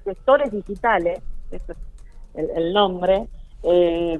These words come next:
para poder garantizarle a la gente la posibilidad esta de, eh, de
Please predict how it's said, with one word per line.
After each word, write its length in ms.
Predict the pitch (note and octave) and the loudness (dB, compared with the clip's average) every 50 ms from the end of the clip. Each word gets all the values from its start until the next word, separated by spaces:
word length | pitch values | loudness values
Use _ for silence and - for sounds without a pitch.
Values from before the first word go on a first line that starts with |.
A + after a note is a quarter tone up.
| - - | -2 0
para 240 | F#3 F#3 F#3 F3+ | 0 0 0 -2
poder 340 | - F#3 F#3+ G3 G#3+ A3+ A3+ | -4 -2 0 0 0 0 0
garantizarle 760 | A3 A3 G#3+ G3+ G3 G3+ - G#3 G3+ - A3 G#3+ G#3+ A3+ A3+ A3 | 0 0 0 0 -2 -4 -6 -8 -4 -2 0 0 0 0 0 0
a 60 | G#3 | 0
la 140 | G#3 G#3 G#3 | 0 -2 -6
gente 300 | - A3+ G#3+ A3+ B3 A#3+ | -6 -6 -4 -2 0 2
la 140 | A#3 G#3 F#3 | 2 2 2
posibilidad 640 | F#3 F#3 - - F#3 F3+ - F3+ F3+ F#3+ F#3 F#3+ | 0 -4 -6 -6 -8 -8 -6 -2 0 2 2 2
esta 340 | G3 G3 F#3+ - - A3+ G#3 | 2 0 -2 -2 0 0 2
de, 300 | F#3+ F#3+ G3 G3+ A3 G#3+ - - - - - - - - | 2 2 2 2 0 -2 -6 -14 -20 -20 -20 -16 -8 -4
eh, 640 | G3 F#3 F3 E3+ E3 E3 D#3+ D#3+ D#3 D#3+ D3+ D3+ D3+ - - - - - - - - - - - - - - - - - - - - - | -2 0 0 0 0 0 2 2 2 0 0 -2 -4 -8 -10 -14 -16 -16 -18 -18 -18 -18 -18 -18 -18 -18 -18 -18 -18 -18 -18 -18 -16 -4
de 200 | F3+ E3 E3+ | 0 0 0